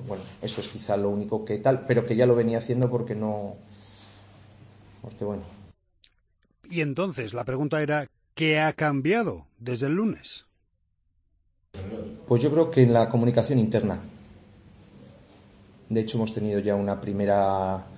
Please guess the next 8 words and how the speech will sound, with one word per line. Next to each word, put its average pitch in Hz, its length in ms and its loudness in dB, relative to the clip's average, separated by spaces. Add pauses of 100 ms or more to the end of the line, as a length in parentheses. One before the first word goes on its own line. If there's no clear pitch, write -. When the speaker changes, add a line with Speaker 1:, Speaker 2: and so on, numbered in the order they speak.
(480)
Speaker 1:
reunión 127 760 4 (720)
entre 95 760 0 (720)
el 95 300 -2
apartado 110 680 4
directivo 107 580 2
y 101 140 -2
el 95 100 -4
apartado 101 800 2